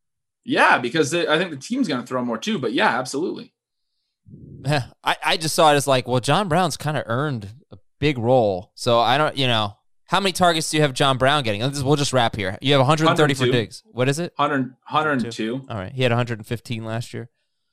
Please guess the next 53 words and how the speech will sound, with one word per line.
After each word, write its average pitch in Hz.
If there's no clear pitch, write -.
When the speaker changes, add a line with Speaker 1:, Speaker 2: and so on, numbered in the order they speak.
Speaker 2:
All 160
right, 147
Jamie, 170
he's 143
our 156
last 151
wide 147
receiver 127
stat. 107
Sterling 247
Shepard 226
in 160
P 233
P 180
R. 185
Sterling 202
Shepard 170
averaged 139
more 151
points 156
per 156
game 135
than 120
Cortland 131
Sutton. 117
Non-P 151
P 151
R, 135
it 127
was 117
flipped. -
Sutton 113
was 110
better, 110
but 104
Shepard 190
was 131
actually 131
on 113
pace 117
for 104
ninety-one 107
catches. -
Um, 113
yeah, 156
how, 151
how 147
do 170
you 170
feel 185
about 151
that? 156
Shepard 170